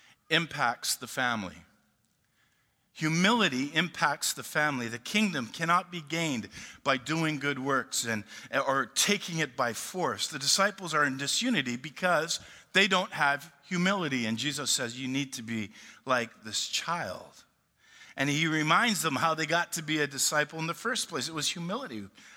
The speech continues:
You know, he went up, he found them, he called them. Humility impacts the fellowship, the family. Disciples have to change. They have to become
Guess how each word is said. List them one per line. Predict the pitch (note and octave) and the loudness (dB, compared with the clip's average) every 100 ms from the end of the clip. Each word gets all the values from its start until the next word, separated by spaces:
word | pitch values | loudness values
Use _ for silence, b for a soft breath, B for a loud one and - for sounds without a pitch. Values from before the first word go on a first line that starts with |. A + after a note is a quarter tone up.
| B | B
You | C#3+ C#3+ | 0 2
know, | D#3+ | 2
he | F3+ | 2
went | F3 A#3 B3 | 2 4 4
up, | A3+ | 2
he | E3 | -2
found | C#3+ - G#3 B3 | -4 0 2 2
them, | D3+ | 2
he | A#2+ | 0
called | B2 A3 B3 | 0 0 2
them. | E3 A2 B B B - | 0 -4 B B B -2
Humility | F#3+ F#3+ G3+ B3+ B3 F#3+ F3+ B3 | 4 6 8 6 6 4 0 2
impacts | A#3+ B3+ - G3+ F#3+ - - | 2 2 2 0 0 2 0
the | - | 0
fellowship, | E3 - G3+ G#3 G3 - C3+ B2 B B B E3 | -2 2 2 2 0 2 0 -2 B B B -2
the | D#3+ | 0
family. | - - G3+ G3+ G#3 F#3 C3 | 0 2 4 6 6 2 0
Disciples | C#3 - G#3+ A#3+ - A3+ | 2 4 4 2 0 -2
have | - G3+ G3 - | 2 2 2 -2
to | F3+ | -2
change. | - G#3 D3 - | 2 4 4 2
They | D#3+ | 0
have | - A3 - | 2 2 0
to | G#3 | -8
become | F#3 - A3 F#3 D3 | -8 0 4 4 4